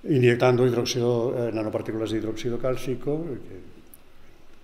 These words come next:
y ahora vamos a, os voy a hablar de una cosa muy curiosa que hace, llevo seis años trabajando en Rusia, volví en febrero, evidentemente,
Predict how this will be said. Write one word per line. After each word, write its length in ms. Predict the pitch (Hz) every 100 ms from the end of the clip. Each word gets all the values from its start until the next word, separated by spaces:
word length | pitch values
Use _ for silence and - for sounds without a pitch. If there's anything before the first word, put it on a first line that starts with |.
| - - - - - - - - - - -
y 40 | 143
ahora 120 | 180
vamos 160 | 185 180
a, 20 |
os 180 | 156 139
voy 100 | 170
a 40 |
hablar 200 | 160 165
de 60 | 160
una 260 | 147 139 -
cosa 220 | 131 139
muy 120 | 127
curiosa 520 | 127 131 135 143 -
que 380 | - 127 143 95
hace, 300 | 135 127 156
llevo 240 | 139 160 156
seis 240 | 151 127
años 240 | 156 160
trabajando 340 | 160 135 139 127
en 80 | 123
Rusia, 300 | 143 - 127
volví 240 | 117 127
en 100 | 127
febrero, 460 | 127 120 127 131 139
evidentemente, 840 | 120 117 117 117 117 117 90 160